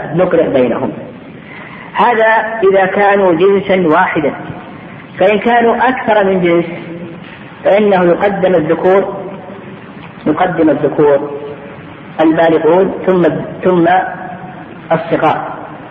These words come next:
ثم الإناث البالغات، ثم الصغار. والصواب أنه لا فرق بين الأحرار والعبيد، بين الأحرار والأرقة.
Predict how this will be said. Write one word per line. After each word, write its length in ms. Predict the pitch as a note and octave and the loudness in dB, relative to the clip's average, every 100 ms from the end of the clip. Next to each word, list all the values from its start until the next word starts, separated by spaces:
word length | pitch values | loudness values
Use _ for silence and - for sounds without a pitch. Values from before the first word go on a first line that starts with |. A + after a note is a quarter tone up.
| - - | -18 -2
ثم 260 | G3+ A3 G#3+ | 2 4 2
الإناث 440 | G3 G3+ F#3+ E3+ - - - - - - - - | 2 2 2 2 -2 -10 -12 -14 -16 -18 -18 0
البالغات، 680 | D#3+ D3+ E3 D#3+ D3+ E3 F#3+ - - - | 2 4 4 4 4 4 2 -2 -8 -2
ثم 180 | F#3+ D3+ | 2 2
الصغار. 420 | D#3 - C#3+ A#2+ - - - - - - - | 2 0 -2 0 -2 -8 -12 -16 -16 -10 -2
والصواب 580 | A#3 - G3+ G3+ G#3+ G3+ | -2 2 4 4 4 2
أنه 320 | G3 F#3+ F3+ | 2 4 4
لا 240 | E3+ F3+ | 4 4
فرق 340 | F3+ E3+ E3+ D#3 | 4 0 0 2
بين 260 | E3 E3+ | 2 4
الأحرار 560 | D#3+ D3+ D3+ D#3 E3 D#3 | 4 2 0 2 4 4
والعبيد، 540 | D3+ C#3 B2 B2+ B2+ - - - - | 4 2 0 0 0 0 -8 -12 -2
بين 100 | D#3+ | 2
الأحرار 500 | D3+ C3 - - F3 | 2 2 -2 2 2
والأرقة. 500 | E3 C#3 D#3 - - | 2 2 2 0 -4